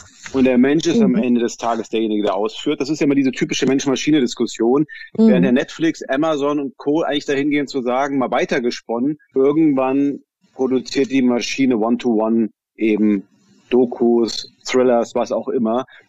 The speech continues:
Speaker 1: Aber euer Verständnis, so nehme ich's raus, ist eigentlich eine ganz klare Support-Assistenzfunktion der K I, damit
Speaker 2: Mhm.
Speaker 1: eben die redaktionelle Komponente gestärkt wird. Also eher so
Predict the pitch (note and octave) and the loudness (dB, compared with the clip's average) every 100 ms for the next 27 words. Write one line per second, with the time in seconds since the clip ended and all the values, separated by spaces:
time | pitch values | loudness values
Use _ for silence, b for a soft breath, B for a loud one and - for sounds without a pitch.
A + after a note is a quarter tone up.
0 | B - A#2 A#2 C#3+ D#3 D3+ D3 C#3 C3 | B -8 -2 2 2 0 -2 -2 0 0
1 | B2 C3+ F3 - G#2+ A2+ B2 - - A#2+ | 0 -2 -6 -6 -4 -2 -4 -6 -6 -4
2 | A2+ A#2+ C3 - B2 A#2 - A2+ - B2 | -4 -4 -2 -2 -2 -2 -6 -8 -4 -4
3 | B2 A#2+ A2+ - A#2+ - A2+ - G#2 G#2 | -4 -8 -6 -4 -4 -2 -4 -2 0 0
4 | - G#2+ A2 A#2 C#3 - _ _ _ - | -2 -4 2 2 0 -6 _ _ _ 0
5 | A2+ F#3 E3+ B2 B2 B2 C#3+ D#3 C#3+ C3+ | 4 4 4 2 0 0 -4 -4 -6 -4
6 | B2 B2 B2 B2 B2+ A#2+ A#2 A#2+ A2+ - | -4 -6 -8 -6 -4 -2 -4 -6 -8 -4
7 | A#2 B2 A#2 G#2+ A#2 C3+ C3+ C#3 | -2 -2 -6 -4 -2 0 0 0